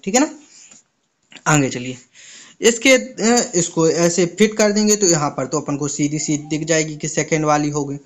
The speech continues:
ओके, अब यहाँ पर देखिए, यहाँ पर देखिए, इसको ऐसा उल्टा करके ऐसा कर देंगे और इसको उल्टा करके ऐसा फिट कर देंगे तो इसमें कौन सी आकृति मिल जाएगी अपन को, सेकंड नंबर वाली आकृति मिल जाएगी, ठीक है ना।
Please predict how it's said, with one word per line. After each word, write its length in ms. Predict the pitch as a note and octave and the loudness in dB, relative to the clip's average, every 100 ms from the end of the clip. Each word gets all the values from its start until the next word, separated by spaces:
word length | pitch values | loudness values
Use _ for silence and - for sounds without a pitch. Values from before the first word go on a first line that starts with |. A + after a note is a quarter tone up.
| _ _ - | _ _ -2
ओके, 240 | E3+ C4+ E4+ - _ _ _ _ - - - | 0 2 -2 -4 _ _ _ _ -20 -16 -4
अब 140 | F3 | 2
यहाँ 220 | F3+ F#3 F#3+ | 2 4 2
पर 160 | D#3 | 0
देखिए, 300 | C#3+ - C3+ - _ _ - F#3 | -2 -6 -12 -14 _ _ -8 0
यहाँ 180 | G3+ | 2
पर 160 | A3+ B3 | 4 2
देखिए, 200 | A#3+ B3+ | 0 0
इसको 360 | G3 G3+ B3 G#3 | 0 0 0 2
ऐसा 320 | F#3+ G3 A3+ - F3 | 2 2 0 0 2
उल्टा 360 | F3+ F3+ A#3 | 2 2 2
करके 380 | A3 G#3+ D#3+ E3 E3 | 2 2 0 -2 -4
ऐसा 240 | E3 E3+ G#3+ | -2 0 0
कर 200 | - F3+ | 2 2
देंगे 300 | F#3 F#3 F3+ | 2 0 2
और 220 | F3+ F3 | 2 2
इसको 300 | F3 - G#3 D3 E3 | -2 0 0 2 0
उल्टा 240 | F3+ G#3 | 0 0
करके 280 | G3+ E3+ E3 | 0 -2 0
ऐसा 260 | D#3 G#3 | 0 0
फिट 260 | G3+ F#3+ F3 | 0 -2 -2
कर 160 | E3+ D#3 | -2 0
देंगे 300 | D#3+ F3 F#3 | -2 -2 -2
तो 160 | F#3+ G3 - - E3+ | -6 -8 -18 -8 -4
इसमें 220 | E3 F#3+ | -2 0
कौन 220 | F#3+ F3+ | 0 0
सी 120 | F3+ | 2
आकृति 360 | G3 G3+ G3+ G#3 | 2 2 0 2
मिल 180 | G3+ G3+ | 2 4
जाएगी 220 | G3+ G#3+ | 4 2
अपन 220 | G#3+ A3 | 0 -2
को, 160 | A3 B3 | 0 -2
सेकंड 420 | - D#3 D3+ C#3+ | 0 0 0 -2
नंबर 220 | C#3+ C#3+ | -2 -2
वाली 260 | C#3 C#3 C#3 | -2 -2 -4
आकृति 400 | C#3 C#3+ C3 C#3 | -4 -8 -6 -6
मिल 200 | C3+ C3+ | -4 -4
जाएगी, 260 | C3 C3+ | -4 -6
ठीक 220 | C3+ F#3+ | -6 -2
है 60 | A#3 | -2
ना। 120 | D4 | -2